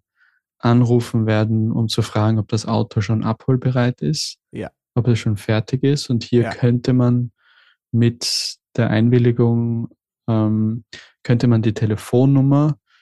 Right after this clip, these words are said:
Speaker 1: mit dem Kennzeichen schon im System hinterlegen,
Speaker 2: Genau.
Speaker 1: sodass der Anruf einfach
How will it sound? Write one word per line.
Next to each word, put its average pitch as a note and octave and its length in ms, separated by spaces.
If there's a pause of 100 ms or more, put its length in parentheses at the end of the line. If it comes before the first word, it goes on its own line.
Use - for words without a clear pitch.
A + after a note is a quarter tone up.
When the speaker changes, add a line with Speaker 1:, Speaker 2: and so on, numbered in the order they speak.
(200)
Speaker 1:
mit A#2+ 180
dem A2 120
Kennzeichen C#3+ 800
schon B2+ 160
im A#2 100
System B2 460
hinterlegen, B2 560
Speaker 2:
Genau. C#3+ 200 (400)
Speaker 1:
sodass - 640
der A#2 160
Anruf A#2+ 400
einfach A2+ 280